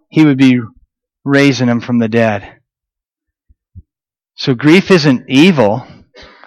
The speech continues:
Grief's normal, even necessary, even helpful. But if you don't know that you're grieving,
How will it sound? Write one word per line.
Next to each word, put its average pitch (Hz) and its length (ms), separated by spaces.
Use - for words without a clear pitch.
Grief's 156 380
normal, 131 480
even 131 320
necessary, 117 920
even 139 260
helpful. 117 760
But 127 100
if 117 100
you 131 80
don't 127 360
know 131 560
that 123 180
you're 127 160
grieving, 123 840